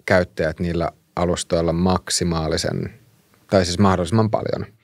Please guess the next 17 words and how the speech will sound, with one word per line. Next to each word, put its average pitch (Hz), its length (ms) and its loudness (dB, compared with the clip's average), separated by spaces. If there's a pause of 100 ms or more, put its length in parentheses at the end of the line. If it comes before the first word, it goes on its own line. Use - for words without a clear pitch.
(480)
Ja, 92 200 4
ja 90 100 0
se 90 120 2
tietysti 90 540 0 (500)
sit - 300 -2
taas 87 400 0 (220)
ei 92 140 4
ole 85 100 0
välttämättä, 87 800 -2 (960)
voisiko 90 220 -2
sanoa, 90 300 0
käyttäjien, 87 760 0 (1000)
ää, 85 240 -8 (220)
oman 92 380 0
edun 82 400 -2 (600)
tai 82 260 2
oman 82 320 -2